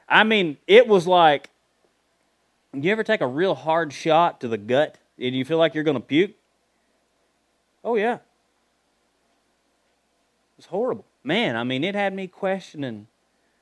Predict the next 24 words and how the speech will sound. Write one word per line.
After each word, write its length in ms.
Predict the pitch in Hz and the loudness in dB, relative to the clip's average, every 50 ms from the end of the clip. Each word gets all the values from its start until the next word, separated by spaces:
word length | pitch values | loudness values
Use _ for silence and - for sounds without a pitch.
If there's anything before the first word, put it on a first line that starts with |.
| _ _ _ _ _ | _ _ _ _ _
for 200 | - - 123 110 | -14 -8 -6 -4
a 80 | 101 | -4
long 500 | 98 101 117 160 196 233 240 220 170 131 | -2 -2 -2 -2 0 -2 -2 -2 -4 -6
time 400 | - 123 110 101 92 90 - _ _ _ _ _ _ _ _ _ _ _ _ _ _ _ _ _ - | -8 -10 -12 -12 -14 -16 -20 _ _ _ _ _ _ _ _ _ _ _ _ _ _ _ _ _ -4
this 260 | 139 156 165 156 - | 0 0 0 0 -2
and 120 | 147 139 | -4 -2
what 140 | 143 143 143 | 0 0 2
I 140 | 139 143 139 | 2 0 0
knew 600 | 139 143 160 202 262 349 359 339 254 185 151 131 | -2 -2 -2 0 2 4 4 4 4 4 2 2
the 140 | 120 139 135 | 0 0 -2
Lord 560 | 135 143 165 214 262 269 214 156 135 127 127 | 0 0 0 0 2 2 2 2 2 0 -2
wanted 300 | 156 190 190 175 151 143 | -4 -2 0 0 0 -2
me 140 | 160 190 185 | -2 -4 -6
to 80 | 185 | -6
do. 300 | 180 190 196 180 127 87 _ _ _ _ _ _ _ _ _ _ _ _ _ _ _ _ _ _ _ _ _ _ _ _ _ _ _ _ _ _ _ _ _ _ _ _ _ _ _ _ _ _ _ _ _ _ _ _ _ | -6 -6 -6 -6 -6 -8 _ _ _ _ _ _ _ _ _ _ _ _ _ _ _ _ _ _ _ _ _ _ _ _ _ _ _ _ _ _ _ _ _ _ _ _ _ _ _ _ _ _ _ _ _ _ _ _ _
So 400 | _ - - 160 151 147 135 131 _ _ _ _ _ - | _ -2 0 2 2 2 2 -2 _ _ _ _ _ -2
we 140 | 135 143 | 0 2
have 200 | 147 165 165 151 | 4 4 2 2
some 240 | - - 226 240 277 | 0 0 -2 -2 0
people 360 | - 226 190 - - 170 160 | 0 -4 -4 -4 -2 -2 -2
that 220 | 151 147 139 131 135 | 0 0 0 0 -2
regress 500 | 139 143 139 135 143 147 151 147 147 - | -4 -4 -2 0 2 4 2 2 0 -4
spiritually 720 | - - - 156 160 165 165 - - 190 220 247 277 262 - _ _ _ _ _ _ _ 131 | -10 -4 -2 0 0 0 0 -2 -2 0 0 0 0 -2 -10 _ _ _ _ _ _ _ -6
because 1000 | 147 151 - - - - 254 277 285 262 240 233 240 247 262 233 - - _ | -6 -6 -6 -8 -12 -4 -2 0 2 2 2 2 0 -2 -4 -6 -12 -20 _